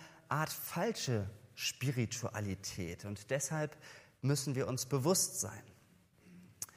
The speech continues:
Auf der anderen Seite warnt Paulus Timotheus aber auch vor einem gegenteiligen Phänomen, das einem eigentlich genauso zum Verhängnis werden kann. Und dieser zweite Vers,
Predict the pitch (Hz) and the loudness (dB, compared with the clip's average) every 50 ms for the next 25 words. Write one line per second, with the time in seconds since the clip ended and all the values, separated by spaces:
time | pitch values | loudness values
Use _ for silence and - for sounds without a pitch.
0 | - - - - _ _ _ - 120 131 - 156 131 170 208 190 147 143 135 127 | -20 -20 -20 -20 _ _ _ 2 4 6 8 8 8 8 8 6 8 6 6 6
1 | 113 123 143 - - 160 120 131 147 143 135 - - - - 147 147 170 185 180 | 6 4 4 4 2 4 4 4 4 2 2 -2 -4 -4 0 2 4 4 4 2
2 | 180 - - 139 131 135 156 175 - 165 156 147 - 131 123 139 - 120 135 156 | 0 -2 -2 0 2 2 2 0 0 -2 -2 -2 -2 0 0 0 2 2 2 2
3 | 160 - - - - - - - - - - - - - - - 127 123 143 147 | 0 -4 -10 -18 -18 -20 -20 -20 -20 -20 -20 -20 -18 -6 0 0 2 4 4 4
4 | 143 120 101 131 185 233 269 254 151 110 - - 117 110 110 110 110 104 107 101 | 4 4 4 4 2 4 4 2 2 2 2 0 2 4 4 4 4 2 0 -2
5 | - - 120 110 107 110 107 107 107 110 123 156 165 135 139 160 - - - - | -2 -2 0 2 2 2 2 2 2 0 0 -2 -2 -2 -2 -2 -4 -6 -8 -10
6 | - - - - - _ _ _ _ _ - - 120 139 151 156 160 - 131 147 | -14 -18 -20 -20 -20 _ _ _ _ _ -2 0 2 4 4 2 2 2 2 2
7 | 156 165 165 160 165 - 180 208 226 262 311 170 135 110 - 147 127 - 151 151 | 2 2 2 2 4 2 4 4 4 4 6 6 4 4 4 2 2 4 4 2
8 | 185 240 254 160 117 - - 101 101 90 85 92 - - - - - - - - | 4 4 4 2 2 2 2 0 0 0 -2 -6 -8 -10 -12 -12 -14 -16 -20 -20
9 | - _ _ - - - 117 127 127 151 135 - - - 151 190 160 - 151 - | -20 _ _ -8 -2 0 2 4 6 6 4 4 4 4 4 4 6 4 0 0
10 | - 147 151 170 202 240 - - | 2 2 2 2 4 2 0 0